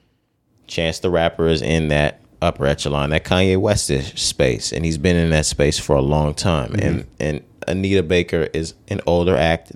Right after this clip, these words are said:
Speaker 1: that may have been in one of those situations for a long time where she was dealing with record labels that had control over her music since the seventies, since the
Speaker 2: Agreed.
Speaker 1: eighties, since the nineties.
Speaker 2: And she didn't know, like, how to work, work around it yet.
Speaker 1: Right. So it,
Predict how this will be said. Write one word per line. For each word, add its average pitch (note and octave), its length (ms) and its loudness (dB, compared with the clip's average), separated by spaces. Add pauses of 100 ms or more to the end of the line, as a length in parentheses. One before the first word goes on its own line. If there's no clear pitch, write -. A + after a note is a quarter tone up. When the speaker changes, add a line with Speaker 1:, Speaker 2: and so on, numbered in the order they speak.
Speaker 1:
that E2 140 2
may F2 180 2
have F2 200 -2
been G#2 220 2
in E2 280 -2
one E2 140 0
of D#2 100 -2
those D#2+ 220 0
situations D#2 680 -4
for - 180 -2
a E2 40 4
long D#2 320 0
time D2+ 300 -4
where D2 100 -6
she - 120 -8
was D#2 180 -6
dealing D2+ 360 -2
with D2 320 -4 (460)
record D#2+ 260 0
labels D2+ 400 0
that D#2 100 0
had D2+ 160 0
control C#2+ 380 0
over D2 220 2
her D#2 100 0
music D2+ 340 -2
since F2 260 -4
the - 80 -10
seventies, A#1+ 560 -2
since E2 240 0
the C#2+ 120 2
Speaker 2:
Agreed. - 20 4
Speaker 1:
eighties, A1+ 320 0
since - 360 0
the - 140 0
nineties. - 540 -4
Speaker 2:
And F#2+ 100 -8
she F#2+ 160 -2
didn't E2 220 -2
know, E2 160 -2
like, E2 220 -2
how E2+ 120 -2
to E2+ 80 -2
work, F2 240 0 (300)
work A2 160 -4
around F2+ 320 0
it D#2 40 -2
yet. F2+ 140 -2
Speaker 1:
Right. B1+ 240 2
So D2 280 2
it, C#2+ 200 0